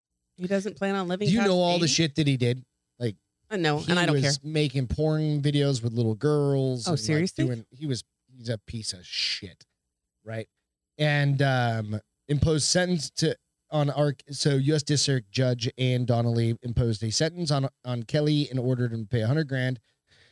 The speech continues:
Speaker 2: uh, fine and nearly three, in the three-hour hearing.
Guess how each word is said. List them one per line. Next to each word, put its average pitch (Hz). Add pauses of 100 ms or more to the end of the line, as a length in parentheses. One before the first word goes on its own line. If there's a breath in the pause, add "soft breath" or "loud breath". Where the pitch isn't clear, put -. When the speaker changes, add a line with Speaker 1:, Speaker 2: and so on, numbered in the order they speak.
(120 soft breath)
Speaker 2:
uh, 135
fine 160
and 147
nearly 131
three, 131
in 160
the 131
three-hour 127 (580)
hearing. 143